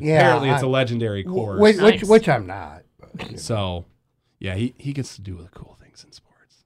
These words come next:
Speaker 3: Awesome. Good for
Speaker 1: So,
Speaker 3: him.
Speaker 1: yeah, I'm, I'm jealous all
Speaker 3: That's
Speaker 1: day.
Speaker 3: fun.
Speaker 1: He talks about what he's doing, and it's like, I hate you. I really do. 'Cause for us, when Western's not in, in, in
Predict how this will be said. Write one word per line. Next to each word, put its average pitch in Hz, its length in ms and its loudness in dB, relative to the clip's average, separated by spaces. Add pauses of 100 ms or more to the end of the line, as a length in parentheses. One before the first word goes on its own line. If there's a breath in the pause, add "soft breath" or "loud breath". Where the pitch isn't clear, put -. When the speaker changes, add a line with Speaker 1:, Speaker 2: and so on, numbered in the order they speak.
(200)
Speaker 3:
Awesome. 277 320 -18 (420)
Good 226 140 -10
for - 100 -20
Speaker 1:
So, 85 60 -16
Speaker 3:
him. 233 180 -18 (100)
Speaker 1:
yeah, 87 180 -14
I'm, 87 280 -12
I'm 98 160 -10
jealous 85 380 -18
all 78 120 -14
Speaker 3:
That's 78 140 -18
Speaker 1:
day. 76 60 -18
Speaker 3:
fun. 254 180 -20 (420)
Speaker 1:
He 143 80 -4
talks 147 280 0
about 143 200 0
what 131 80 0
he's 117 160 -4
doing, 113 300 -6
and 104 80 -10
it's - 140 -16
like, 98 220 -10 (1200)
I 113 80 -8
hate 87 260 -14
you. 98 220 -20 (560)
I 127 80 -12
really 95 340 -16
do. 92 300 -20 (520)
'Cause 240 140 -8
for 254 180 -4
us, 285 280 2
when 208 180 -2
Western's 202 420 0
not 170 240 -2
in, 139 260 -4
in, 123 480 -6
in 113 480 -8